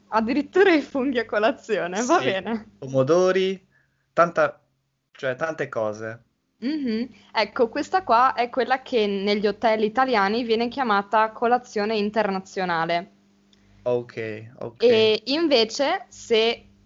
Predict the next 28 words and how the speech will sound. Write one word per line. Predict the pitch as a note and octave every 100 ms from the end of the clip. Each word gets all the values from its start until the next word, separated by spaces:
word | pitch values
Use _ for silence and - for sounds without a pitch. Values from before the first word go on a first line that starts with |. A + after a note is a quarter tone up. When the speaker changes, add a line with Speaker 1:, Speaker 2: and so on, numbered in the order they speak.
| -
Speaker 1:
vai | F#3+ G#3
in | A3+
un | A3
hotel | G#3 G#3+ F#3+ F3+
e |
vedi | F3+ F#3+
scritto | G3+ - A#3 A3 G3+ F#3+
che | - G3+ -
la | F#3+
mattina | F#3+ F#3 - C4+ G#3+ F#3
c'è | - G3+
la | F#3+
colazione | - A3 G#3 G#3 - A#3 G3+ F3
continentale, | - C4 A3 A3 A#3+ D4+ G#3 F3 F#3 G#3+
si | A3+ B3+
riferisce | A#3+ B3 B3+ A3+ G#3+
principalmente | A3+ A3+ A#3 C#4+ A#3+ F#3 F#3 G#3+
alla | G3+ F#3+ G3
colazione | - A#3 A#3+ - G3 G#3+ -
tipica | G#3 A3 A3 G3+
italiana, | G3 F3 G#3+ G#3+ F3+
diciamo, | F3+ F3+ F#3+ F3 F#3
tipica | G#3+ A3 A3+
del | G3+ G3
Mediterraneo, | G3 F#3+ G3 G3 F3+ F#3+ F3+ F3+ F3
delle-, | F3 E3+ D#3 -
dell'area | F#3+ F#3+ G3 G#3
mediterranea. | G3 G3+ G3 F3 F3+ - -